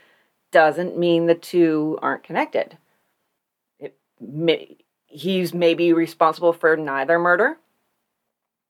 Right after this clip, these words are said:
and there could still be one person who committed both of those murders. It's, it's very possible somebody could murder Gloria Kowalowitz on Saturday morning in Chicago and then drive, it's just a few hours,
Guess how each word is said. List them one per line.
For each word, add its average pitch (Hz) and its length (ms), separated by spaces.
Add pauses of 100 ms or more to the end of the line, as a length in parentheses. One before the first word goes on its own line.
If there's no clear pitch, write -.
(280)
and 170 200
there 165 120
could 180 260
still 185 280
be 226 200
one 165 260
person 175 340
who 160 100
committed 165 340
both 165 200
of 160 80
those 160 200
murders. 180 380
It's, - 240
it's 143 140
very 165 560 (840)
possible 165 460
somebody 160 360
could 151 220 (360)
murder 214 800 (100)
Gloria 185 340
Kowalowitz 175 560
on 160 160
Saturday 160 400
morning 170 300
in 170 100
Chicago 175 600 (960)
and 180 80
then 180 260
drive, 165 640
it's - 200
just 156 180
a 160 40
few 190 200
hours, 175 500